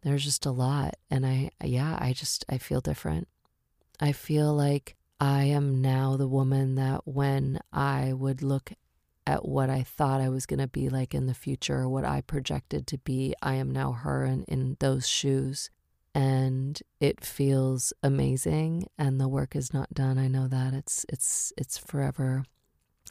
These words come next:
progressing, but I feel like I can now step out into the world confidently and fully have a sort of mastery to myself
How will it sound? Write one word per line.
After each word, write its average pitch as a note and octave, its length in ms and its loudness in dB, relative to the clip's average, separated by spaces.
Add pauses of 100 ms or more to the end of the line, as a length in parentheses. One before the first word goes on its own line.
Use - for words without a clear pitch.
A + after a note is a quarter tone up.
progressing, C3+ 760 0 (420)
but C#3 180 2
I C3+ 140 2
feel C#3 420 0
like C3+ 320 -2
I C3+ 300 0
can C#3 220 -2
now C3+ 180 2
step - 420 -2
out D3 220 0 (160)
into C3+ 260 0
the C3+ 120 2
world C3 420 0
confidently C3+ 1000 -2 (100)
and C3 260 0
fully C3+ 600 -2 (1400)
have D3 200 4
a D3 80 2
sort C3+ 300 2
of B2+ 80 0
mastery C3+ 960 0
to - 180 0
myself C3+ 840 0